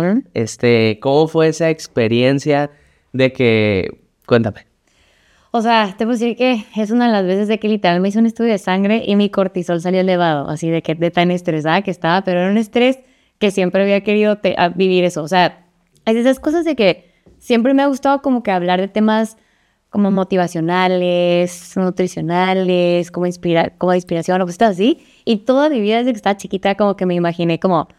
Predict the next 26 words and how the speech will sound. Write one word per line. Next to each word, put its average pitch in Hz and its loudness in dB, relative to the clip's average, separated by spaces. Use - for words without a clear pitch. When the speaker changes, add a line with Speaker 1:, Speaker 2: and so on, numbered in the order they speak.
Speaker 2:
esas 226 2
veces 320 2
que 220 -4
estás 190 -4
jugando 247 2
y - -4
tú 214 -4
te 202 -2
imaginas 180 0
de 208 -2
que - -4
hablando 165 0
enfrente 196 -2
de 208 4
mucha 180 -2
gente 196 -2
y 196 2
Speaker 1:
Oh, 190 -2
Speaker 2:
como 190 -2
Speaker 1:
wow. 185 -2
Speaker 2:
que 180 2
dando 190 2
speech 214 -2
o - 0
algo 185 2
así, 269 0